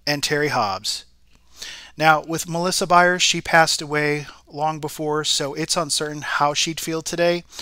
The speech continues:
or at that time of two thousand eleven, but she went to her grave believing that the West Memphis Three killed her son.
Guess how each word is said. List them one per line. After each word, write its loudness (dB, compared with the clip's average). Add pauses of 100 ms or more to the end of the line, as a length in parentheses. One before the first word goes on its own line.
(140)
or -8
at 4
that 0
time 0
of -12
two -8
thousand 0
eleven, -2 (680)
but 0 (220)
she 0
went 0
to -4
her 0
grave 2
believing -4
that -8
the -10
West -4
Memphis -6
Three -8
killed -8
her -10
son. -4